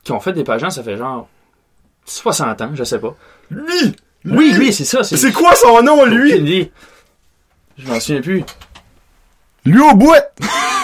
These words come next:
Speaker 2: Si tu t'écou-, si t'écoutes le show, là, c'est quoi ton Christ de nom? <laughs> En tout cas, lui, je sais que c'est lui qui apporte des humoristes par ici, puis je trouve ça mental.
Speaker 1: Oui,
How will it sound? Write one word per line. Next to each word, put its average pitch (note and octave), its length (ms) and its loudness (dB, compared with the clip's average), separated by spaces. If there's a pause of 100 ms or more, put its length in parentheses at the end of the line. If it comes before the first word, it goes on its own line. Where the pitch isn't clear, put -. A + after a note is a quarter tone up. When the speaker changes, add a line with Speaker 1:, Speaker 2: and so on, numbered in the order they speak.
(460)
Speaker 2:
Si G#3 200 -2
tu - 80 -6
t'écou-, G#3+ 320 -2
si - 100 -4
t'écoutes B3 300 0
le A3+ 100 6
show, C4+ 240 2
là, C#4 80 4
c'est - 160 2
quoi B3+ 140 0
ton - 160 0
Christ D3 300 -6
de B2 100 0
nom? F#3 240 0
<laughs> - 40 -4 (880)
En C4+ 100 0
tout C4+ 180 -6
cas, A#3 60 6
lui, G3 460 0
je D3+ 180 2
sais C4+ 160 -2
que A#3+ 60 -4
c'est E3 100 -4
lui F#3 100 -6
qui F3 80 0
apporte F3+ 160 -2
des C#3+ 140 -2
humoristes D3 260 -2
par C#3 100 -2
ici, - 120 -12
puis - 60 -16
je - 40 -14
trouve C#3+ 120 -8
ça D#3 100 -2
mental. C#3+ 220 0
Speaker 1:
Oui, - 60 2